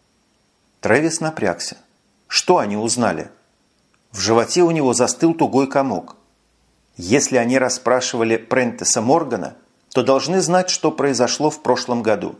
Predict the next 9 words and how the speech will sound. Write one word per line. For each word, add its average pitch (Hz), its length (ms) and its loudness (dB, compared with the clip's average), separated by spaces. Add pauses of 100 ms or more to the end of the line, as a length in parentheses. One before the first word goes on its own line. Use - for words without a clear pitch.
(240)
и 135 100 -2
почему. 123 640 -4 (840)
Очевидно, 180 580 2
они 170 280 -2
знают, 127 560 -2 (280)
потому 117 320 0
что 123 180 -4
Келгарис 139 520 0
продолжал. 110 720 -2